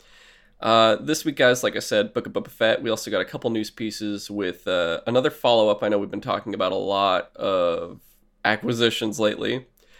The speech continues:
but it's more of a follow-up on the Activision Blizzard Xbox side for Call of Duty. And then, uh, <laughs> we got, we got the Jurassic World Dominion trailer, uh, which we'll, we'll talk about as well.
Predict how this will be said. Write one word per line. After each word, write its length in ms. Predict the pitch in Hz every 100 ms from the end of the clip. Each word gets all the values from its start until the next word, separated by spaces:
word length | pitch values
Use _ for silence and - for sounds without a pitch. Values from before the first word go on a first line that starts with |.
| _ _ -
but 180 | 113 107
it's 160 | 104
more 140 | 127 113
of 60 |
a 60 | 104
follow-up 380 | 104 104 101 101
on 140 | 98
the 140 | 104 95
Activision 540 | 98 101 104 101 95
Blizzard 360 | 104 98 92 -
Xbox 540 | - - - 90 87
side 440 | - 101 98 98 -
for 100 | -
Call 280 | - 90
of 80 | 95
Duty. 440 | 107 98 101 107 _ _ _ _
And 160 | 104 110
then, 180 | 107 107
uh, 280 | 104 101 107
<laughs> 40 | 175
we 140 | 113
got, 180 | - - - _ _ _ _ -
we 80 |
got 320 | 113 131 131 135
the 160 | 123
Jurassic 680 | 113 117 127 135 - - -
World 440 | 127 139 127 117 _ - - - -
Dominion 560 | 120 117 123 113 113
trailer, 500 | 113 127 104 110 - - - _ _ _ _ - 247 240 185 160
uh, 300 | - 113 113
which 480 | 110 113 110 - - _ _ _ _ _ -
we'll, 220 | 165 -
we'll 120 | 135
talk 240 | 131 127
about 180 | 120 117
as 120 | 113
well. 300 | 113 113 117